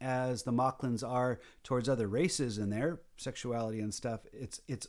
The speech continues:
it's only within their race that they're, they are so,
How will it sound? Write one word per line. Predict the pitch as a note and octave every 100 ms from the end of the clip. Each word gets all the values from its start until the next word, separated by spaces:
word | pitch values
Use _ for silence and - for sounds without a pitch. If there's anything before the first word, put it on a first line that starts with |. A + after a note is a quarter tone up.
| -
it's | C3 -
only | - D3+ D#3
within | C#3 C3 C#3+ C3+
their | C3 B2
race | B2 G#2+ -
that | G2 -
they're, | A2 G#2+ - - -
they | B2 A#2+
are | G#2+
so, | - - - B2+ D3 D3 A#2+ G#2+